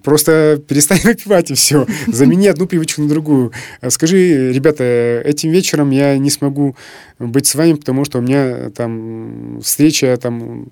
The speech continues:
с другими друзьями, с беговыми, допустим, друзьями. Там, у меня встреча с девушкой, у меня ещё что-то». Это не значит, что промел. Говорит: «Сегодня просто в этот вечер я не буду с вами,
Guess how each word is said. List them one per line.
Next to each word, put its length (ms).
с 140
другими 340
друзьями, 600
с 140
беговыми, 400
допустим, 380
друзьями. 320
Там, 180
у 40
меня 180
встреча 340
с 100
девушкой, 520
у 40
меня 160
ещё 200
что-то». 320
Это 200
не 80
значит, 160
что 260
промел. 340
Говорит: 280
«Сегодня 420
просто 280
в 40
этот 220
вечер 240
я 80
не 100
буду 240
с 140
вами, 380